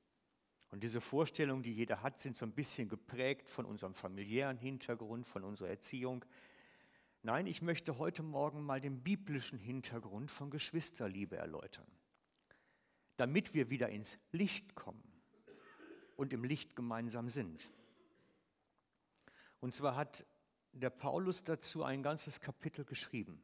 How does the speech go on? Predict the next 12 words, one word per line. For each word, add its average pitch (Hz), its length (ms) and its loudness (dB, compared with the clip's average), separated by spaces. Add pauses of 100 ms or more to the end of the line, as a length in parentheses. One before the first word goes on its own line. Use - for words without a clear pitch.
(1120)
hat - 240 0
ein 139 120 2
ganzes 190 540 2
Kapitel 180 520 2
seines 127 360 0
Korintherbriefs 143 880 0
genommen 131 520 -2
und 107 240 -8
der 104 100 0
Gemeinde 113 640 -2
in 110 180 -10
Korinth 139 600 -2